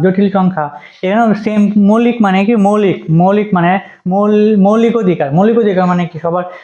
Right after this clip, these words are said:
নির্দিষ্ট একটা অধিকার আছে। মৌলিক পদার্থ মানে যেই পদার্থকে ভাঙলে ওই পদার্থ ছাড়া অন্য কিছু পাওয়া যাবে না, তাকে মৌলিক পদার্থ বলে। মানে, যে সকল পদার্থকে ভাঙলে ওই পদার্থ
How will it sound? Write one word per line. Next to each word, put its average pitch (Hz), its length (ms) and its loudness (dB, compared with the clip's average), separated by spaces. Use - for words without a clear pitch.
নির্দিষ্ট 185 380 0
একটা 175 140 -2
অধিকার 170 300 0
আছে। 147 200 -2
মৌলিক 214 420 2
পদার্থ 214 340 -4
মানে 185 280 -2
যেই 202 420 0
পদার্থকে 208 540 -2
ভাঙলে 185 360 0
ওই 185 100 2
পদার্থ 190 380 -4
ছাড়া 180 200 -6
অন্য 226 220 2
কিছু 220 220 -2
পাওয়া 202 240 -2
যাবে 190 140 0
না, 185 100 0
তাকে 190 300 -6
মৌলিক 220 380 0
পদার্থ 185 280 -4
বলে। 143 180 -4
মানে, 170 160 -2
যে 190 280 0
সকল 202 460 0
পদার্থকে 196 640 -2
ভাঙলে 170 460 0
ওই 208 240 0
পদার্থ 214 420 -2